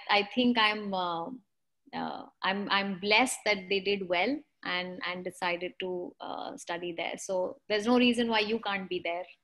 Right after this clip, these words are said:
uh, by the time you graduate. Uh, thank you, Mister Benjamin, for, uh, the session, uh, for,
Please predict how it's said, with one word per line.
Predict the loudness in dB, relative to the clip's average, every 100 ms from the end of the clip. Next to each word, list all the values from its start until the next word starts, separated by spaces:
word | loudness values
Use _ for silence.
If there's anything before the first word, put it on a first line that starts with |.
| _ _ -8
uh, | -6 -6
by | 2 2
the | 2
time | 0 -2 -4
you | -6
graduate. | -4 -6 -6 -12 -14 -16 -20 -20 -20 -20 _
Uh, | 2 4 4 6
thank | 6 6
you, | 4
Mister | 2 2
Benjamin, | 2 2 0 0 2 4 2
for, | 0 0 0 0
uh, | 0 0 0 -4 -8
the | -8
session, | -4 -4 0 0 -2 -8 _ _ _ _ _
uh, | -2 0 2
for, | 4 4